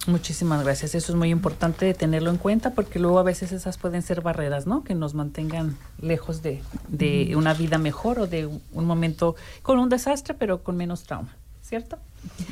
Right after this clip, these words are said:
Speaker 1: Eh, quiero invitarte a que te quedes conmigo acompañándome, porque quiero darle información ahora a la gente que nos escucha sobre el programa de regalos navideños del dos mil veintitrés.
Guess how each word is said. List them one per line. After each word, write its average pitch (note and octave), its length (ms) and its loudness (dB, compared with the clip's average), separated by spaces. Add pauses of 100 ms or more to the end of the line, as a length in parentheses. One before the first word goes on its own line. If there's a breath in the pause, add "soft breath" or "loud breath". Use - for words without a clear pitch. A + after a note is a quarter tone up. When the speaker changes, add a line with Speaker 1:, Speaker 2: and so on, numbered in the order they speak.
(240 loud breath)
Speaker 1:
Eh, A3+ 260 6
quiero B3+ 180 4
invitarte A#3+ 380 2
a A3 40 -2
que G3+ 100 -2
te E3 140 -8
quedes E3+ 280 -4
conmigo D#3+ 300 -2
acompañándome, E3+ 760 -2
porque G3 300 -6
quiero G#3+ 220 2
darle A#3 220 4
información F#3 580 0
ahora F3+ 220 2
a F3+ 40 0
la E3 80 -2
gente D#3 260 -4
que E3+ 120 -6
nos D#3 180 -4
escucha E3 360 -4
sobre E3+ 240 0
el D#3+ 40 -4
programa F3+ 380 4
de G3+ 60 4
regalos F3 420 2
navideños E3 560 -2
del D#3 160 -4
dos D3+ 160 -2
mil D3+ 180 0
veintitrés. G#3 600 -4